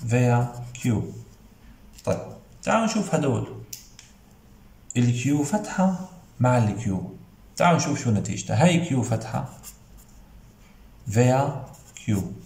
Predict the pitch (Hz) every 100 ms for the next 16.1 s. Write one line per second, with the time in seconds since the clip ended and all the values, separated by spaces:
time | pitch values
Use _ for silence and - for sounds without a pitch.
0 | - - - - - - - - 196 117
1 | 90 85 - - - - - - - -
2 | - - - - 104 95 101 104 104 107
3 | - 113 113 139 165 - - - - -
4 | - - - - - - - - - -
5 | - - - - - - - - 156 190
6 | 202 208 208 - - 135 147 190 208 196
7 | 175 160 175 185 151 123 107 - 98 -
8 | - - - - - - - 113 107 196
9 | 165 131 - 156 165 165 147 127 - -
10 | 143 147 131 120 - - - - - -
11 | - - 120 131 120 127 190 165 131 120
12 | 120 110 117 131 160 - - - 202 202
13 | 220 175 180 160 143 131 127 151 165 -
14 | 127 127 151 - - 110 139 - 151 175
15 | 160 113 117 113 110 113 113 147 190 185
16 | 98